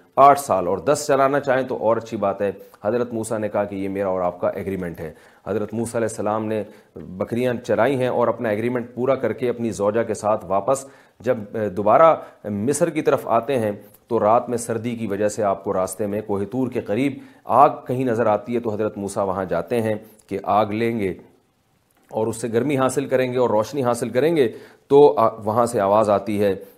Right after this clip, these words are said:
کہ یا موسیٰ انی انا اللہ رب العالمین، اے موسیٰ میں اللہ ہوں تمام جہانوں کا پالنے والا، ان القی عصاک، آپ اپنی لاٹھی کو پھینکیے۔ وہ لاٹھی سانپ بن کے دوڑتی ہے، موسیٰ علیہ السلام گھبرا کے بھاگتے ہیں۔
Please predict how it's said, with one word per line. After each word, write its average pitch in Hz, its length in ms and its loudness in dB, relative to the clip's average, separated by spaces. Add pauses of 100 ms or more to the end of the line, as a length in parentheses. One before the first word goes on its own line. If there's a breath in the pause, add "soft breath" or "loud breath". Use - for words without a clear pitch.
(120)
کہ 110 320 2 (380 loud breath)
یا 123 240 4
موسیٰ 113 460 2
انی 113 360 -2
انا 104 140 -4
اللہ 98 400 -2
رب 90 160 -6
العالمین، 92 580 -4
اے 135 120 2
موسیٰ 151 360 0
میں 135 100 0
اللہ 139 180 2
ہوں 131 300 2 (300 loud breath)
تمام 120 400 4
جہانوں 107 360 0
کا 98 100 -2
پالنے 95 340 0
والا، 104 320 4 (380 loud breath)
ان 165 300 2
القی 131 400 0
عصاک، 107 640 2 (920)
آپ 139 240 0
اپنی 131 220 -2
لاٹھی 107 340 0
کو 113 100 -2
پھینکیے۔ 107 540 -4 (300 loud breath)
وہ 98 60 -8
لاٹھی 98 380 -2
سانپ 101 280 -4
بن 98 200 -6
کے 92 120 -6
دوڑتی 95 420 -4
ہے، 95 80 -2
موسیٰ 95 260 -8
علیہ 98 160 -4
السلام 92 360 -8
گھبرا 90 320 -8
کے 92 120 -8
بھاگتے 98 460 -4
ہیں۔ 101 80 -4